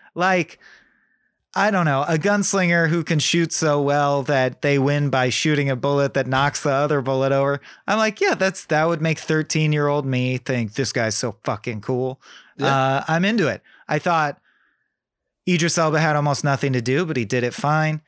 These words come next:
Speaker 1: Matthew McConaughey actually brought some delight to the part.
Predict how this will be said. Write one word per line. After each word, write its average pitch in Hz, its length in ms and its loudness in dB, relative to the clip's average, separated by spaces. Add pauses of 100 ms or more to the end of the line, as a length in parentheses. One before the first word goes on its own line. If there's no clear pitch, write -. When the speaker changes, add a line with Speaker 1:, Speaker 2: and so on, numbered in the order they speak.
(320)
Speaker 1:
Matthew 170 300 2
McConaughey 175 600 2
actually 147 420 0
brought 143 280 0
some 143 200 -2
delight 139 400 0
to 170 100 0
the 147 100 -2
part. 156 480 -2